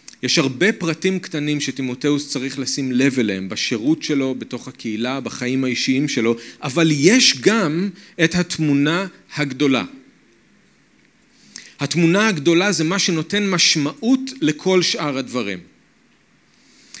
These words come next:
זה מה שמראה איך כל הדברים הקטנים מתחברים ביחד. ולמה תימותאוס עושה את מה שהוא עושה? למה הדברים האלה כל כך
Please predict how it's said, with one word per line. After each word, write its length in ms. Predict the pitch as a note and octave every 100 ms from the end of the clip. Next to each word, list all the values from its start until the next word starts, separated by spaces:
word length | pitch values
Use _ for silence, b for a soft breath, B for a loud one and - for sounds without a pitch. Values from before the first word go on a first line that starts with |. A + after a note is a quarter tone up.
| B -
זה 160 | B2
מה 120 | A3
שמראה 800 | A3 A3 F#3 E3 C#3 - F#3+ B3+
איך 280 | C4 F#3+ -
כל 220 | - G3
הדברים 480 | F3+ B2+ C#3+ C#3 D#3
הקטנים 440 | C#3+ - C#3+ C#3+ C#3+
מתחברים 800 | C3+ - C3 B2 C#3+ F3 E3 D#3+
ביחד. 440 | B2 C#3 C3+ B2 - B B -
ולמה 440 | C3 B2+ F3+ B3
תימותאוס 640 | B3+ G3+ E3+ E3+ F#3+ F#3+ G#3
עושה 340 | D#3+ - B3+
את 140 | D4
מה 140 | E3 A#2
שהוא 180 | - G#2+
עושה? 220 | - G#2
למה 260 | A2 F3+
הדברים 400 | G#3+ E3+ F3+ F#3+
האלה 120 | E3+ D#3
כל 120 | C#3
כך 300 | C3+ A#2+ -